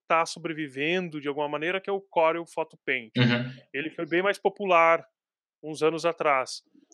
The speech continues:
Speaker 1: E só que eu procurei no próprio site, eles não deixam muito claro se, e pelo que eu entendi, ele foi descontinuado.
Speaker 2: Uhum.
Speaker 1: Mas, eh, parece que dá pra usar ainda, se tu tiver licença, tu consegue,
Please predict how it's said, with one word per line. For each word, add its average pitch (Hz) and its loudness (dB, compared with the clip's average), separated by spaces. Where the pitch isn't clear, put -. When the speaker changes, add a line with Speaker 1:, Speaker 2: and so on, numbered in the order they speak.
Speaker 1:
E 156 -6
só 180 -2
que 175 -12
eu 190 2
procurei 190 0
no 190 -8
próprio 180 -2
site, 180 0
eles 185 -4
não 170 -6
deixam 185 -4
muito 180 -12
claro 151 0
se, - -14
e 165 -12
pelo 202 -4
que 214 -6
eu 208 -4
entendi, 180 -8
ele 185 -4
foi - -10
descontinuado. 160 -4
Speaker 2:
Uhum. 127 6
Speaker 1:
Mas, - -12
eh, 135 -10
parece 185 6
que 180 -8
dá 165 4
pra 170 -2
usar 151 0
ainda, 170 2
se 165 -10
tu 147 -20
tiver 160 0
licença, 180 -2
tu 165 -8
consegue, 156 -4